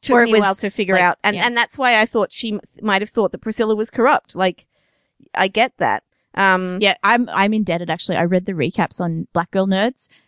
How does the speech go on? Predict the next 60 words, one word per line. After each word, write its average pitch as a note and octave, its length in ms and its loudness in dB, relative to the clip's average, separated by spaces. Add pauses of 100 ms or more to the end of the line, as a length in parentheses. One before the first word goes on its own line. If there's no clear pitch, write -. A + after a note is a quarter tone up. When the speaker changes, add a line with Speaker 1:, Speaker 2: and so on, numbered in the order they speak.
(140)
Speaker 2:
and G3 180 2
that's, F#3+ 180 0
Speaker 1:
Mm-hmm. - 80 -4
Speaker 2:
and G#3+ 100 4
I, A3 80 4
then A3 200 4
I G3+ 180 2
actually G#3+ 220 -2
saw G3+ 180 2
what G3 160 2
the F#3+ 80 0
line F3 260 0
said. A3 160 -2
I A3+ 80 4
heard C4+ 220 2
soror, F#3 640 0
and G#3 80 -2
I F#3+ 40 2
was G3 120 0
like, F3 140 -2 (180)
like, - 180 -20
sorority F#3 500 0
Speaker 1:
I F4+ 100 0
heard E4+ 80 -4
Speaker 2:
sister? F#4 360 -2
Speaker 1:
"saw." C#4 380 2 (300)
I G3+ 120 4
Speaker 2:
Yeah. A3 280 4
Speaker 1:
was - 80 -8
like, B3+ 80 6
"She A3+ 80 6
Speaker 2:
<laughs> B3+ 160 4
Speaker 1:
saw A#3 400 4
at B3 260 0
you? C#4 200 -12
That's G3+ 180 0
Speaker 2:
Yeah. F3+ 180 2
Speaker 1:
weird F#3+ 220 -4
to D4+ 140 2
say," - 360 2
<laughs> - 40 -2
or B3+ 80 0
Speaker 2:
And G#3 100 -2
I, - 20 0
Speaker 1:
something B3 220 2
Speaker 2:
and A#3+ 80 4
Speaker 1:
like A#3+ 80 4
Speaker 2:
I - 40 4
Speaker 1:
that. F#3+ 140 0
Speaker 2:
finally A#3+ 280 4
figured G#3+ 280 -6
it F#3 120 0
out, D3+ 360 0
what, F#3 300 -4
what F3+ 180 -4
she'd F#3+ 140 -4
actually D#3+ 400 -8
said. F#2+ 300 -16
But F#3+ 120 2
I, G#3 120 0